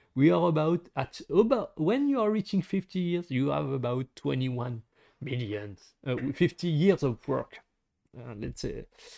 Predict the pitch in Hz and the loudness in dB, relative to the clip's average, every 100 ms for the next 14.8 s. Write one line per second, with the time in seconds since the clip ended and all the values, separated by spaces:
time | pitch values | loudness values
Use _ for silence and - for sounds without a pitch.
0 | - _ _ _ - 147 143 _ _ _ | -20 _ _ _ 0 0 0 _ _ _
1 | _ - 190 185 - 165 123 143 143 - | _ 0 4 2 2 0 2 0 -2 -6
2 | 143 143 131 - 110 117 135 117 139 127 | -6 -4 -4 -6 -10 -8 -8 -6 -6 -6
3 | - 113 107 127 139 131 - _ _ _ | -8 -12 0 4 4 2 -4 _ _ _
4 | _ _ _ _ _ - 143 - 131 139 | _ _ _ _ _ -2 -2 0 0 0
5 | 135 180 160 - - 170 202 165 - 170 | 2 2 2 -6 -6 -2 -2 -2 -4 0
6 | 156 156 160 - 202 190 202 214 147 - | 2 0 0 0 0 2 2 0 -4 -10
7 | - 131 - 139 - 151 147 - - 131 | -8 -6 -6 -8 -4 -2 -2 -6 -6 -6
8 | - 135 160 175 175 208 202 160 _ _ | -4 -4 -2 -4 -2 -4 -4 -10 _ _
9 | - 135 185 190 196 202 160 127 - 135 | -4 0 2 2 2 0 0 -6 -10 -6
10 | 123 123 - 143 147 147 190 180 185 185 | -6 -6 -4 -2 -2 -2 -4 -4 -6 -6
11 | 165 - 123 - - 156 156 160 151 165 | -6 -6 -8 -10 -2 -2 0 -4 -4 -4
12 | - 185 165 156 151 165 175 - - 202 | -2 -4 -4 -4 -2 -2 -4 -10 -2 4
13 | 202 151 113 110 113 - _ _ _ _ | 4 4 -4 -8 -10 -16 _ _ _ _
14 | _ _ _ 104 101 104 95 90 | _ _ _ -2 2 2 0 -6